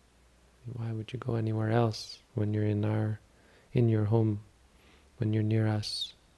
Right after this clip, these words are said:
your parents?" And the Buddha said, "Oh, it's not the way, it's not our way to, to go to the same place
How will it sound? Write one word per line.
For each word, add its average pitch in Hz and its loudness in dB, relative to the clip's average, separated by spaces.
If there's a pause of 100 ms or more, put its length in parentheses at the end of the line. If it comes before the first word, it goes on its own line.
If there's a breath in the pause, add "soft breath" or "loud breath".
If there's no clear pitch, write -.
(120)
your 117 -4
parents?" 113 -8 (2750 soft breath)
And 117 4
the 117 6
Buddha 120 6
said, 123 8
"Oh, 120 12
it's 117 8
not 110 2
the 107 4
way, 107 4
it's 127 -4
not 113 4
our 110 4
way 110 4
to, 101 -2 (2000 soft breath)
to 110 -4
go 107 0
to 107 -2
the 104 -2
same 123 4
place 110 0